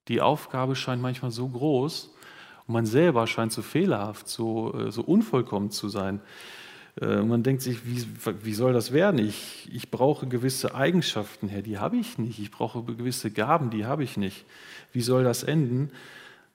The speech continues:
Aber dann darf ich immer wieder in diesem Gedanken Ruhe finden, dass es Gott ist, der in seiner Vollkommenheit meine Unvollkommenheit ergänzt.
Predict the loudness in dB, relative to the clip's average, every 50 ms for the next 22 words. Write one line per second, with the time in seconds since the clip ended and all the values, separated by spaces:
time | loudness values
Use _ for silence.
0 | _ _ _ _ _ -4 -2 0 0 2 4 6 4 4 4 2 -2 -2 -4 -10
1 | -16 -18 -20 _ _ _ 0 2 4 4 4 2 2 2 2 4 4 4 4 2
2 | 2 0 0 2 2 2 2 0 0 -2 -2 0 0 -2 0 0 2 2 2 0
3 | 0 -2 -2 -2 0 0 -2 -2 -4 -6 -6 -6 -6 -6 -6 -8 -4 -2 0 0
4 | 0 -2 -6 -6 -4 -4 -2 -2 -4 -4 -2 -2 -2 -2 -2 -2 -2 0 0 0
5 | 0 -2 -4 -8 -6 -4 -2 -2 -2 -2 -4 -6 -10 -16 -10 -6 -4 -2 -2 -2
6 | -4 -4 -6 -6 -6 -6 -8 -10 -12 -16 -10 -6 -2 -2 0 0 0 -2 -2 -4
7 | -6 -6 -6 -8 -10 -8 -8 -6 -8 -8 -6 -6 -8 -8 -8 -8 -8 -10 -10 -12
8 | -14 -16 -16 -16 -18 -18 -18 -20 -20